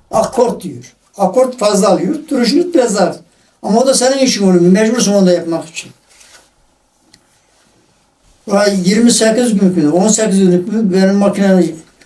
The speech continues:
yaptık mallar kontrola gitti.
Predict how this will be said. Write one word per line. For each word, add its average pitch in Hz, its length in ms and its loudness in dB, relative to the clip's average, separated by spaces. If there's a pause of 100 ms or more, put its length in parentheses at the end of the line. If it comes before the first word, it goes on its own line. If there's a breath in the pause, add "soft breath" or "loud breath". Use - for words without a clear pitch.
(160)
yaptık 202 400 -2
mallar 220 640 0 (1600)
kontrola 220 580 2
gitti. 170 340 -2